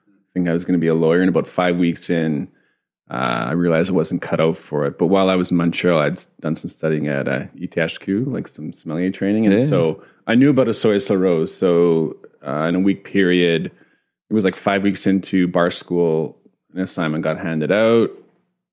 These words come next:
Speaker 1: Everyone was texting their wives and girlfriends, like, "Hey, I won't see you for fifty hours," because that's what lawyers do. And I was like, "Man, I'm not cut out for this." Then I just rented a car, drove to the Okanagan, got a job picking grapes at a Soy Rose.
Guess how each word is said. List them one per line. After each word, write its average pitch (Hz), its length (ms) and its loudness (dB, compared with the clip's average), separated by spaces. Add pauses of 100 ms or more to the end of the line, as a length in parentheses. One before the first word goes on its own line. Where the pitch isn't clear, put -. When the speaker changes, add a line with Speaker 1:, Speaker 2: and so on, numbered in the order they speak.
(200)
Speaker 1:
Everyone 90 260 2
was 80 120 0
texting - 320 -4
their 76 80 2
wives 76 280 2
and 82 80 2
girlfriends, 78 400 0
like, 71 120 -2
"Hey, 82 160 2
I 76 40 2
won't 69 180 -2
see - 140 -4
you 67 80 2
for - 140 -8
fifty - 320 -8
hours," 64 320 2
because - 560 -2
that's - 260 -4
what - 80 -2
lawyers 69 340 2
do. 76 220 2
And 82 100 4
I 60 40 -2
was - 120 -4
like, - 200 -8
"Man, 57 200 -14
I'm 58 80 -12
not 52 180 -14
cut - 160 -6
out - 120 -2
for - 160 -4
this." 60 320 -2 (580)
Then 78 120 -2
I 71 80 0
just 73 180 -6
rented 82 220 0
a - 40 -6
car, 80 320 0
drove 82 300 0
to - 60 -10
the 78 80 0
Okanagan, 98 680 2
got 67 160 2
a 67 60 2
job 71 520 0 (400)
picking - 280 -8
grapes - 300 -6
at - 60 -16
a - 40 -16
Soy 71 240 -8 (120)
Rose. 110 520 0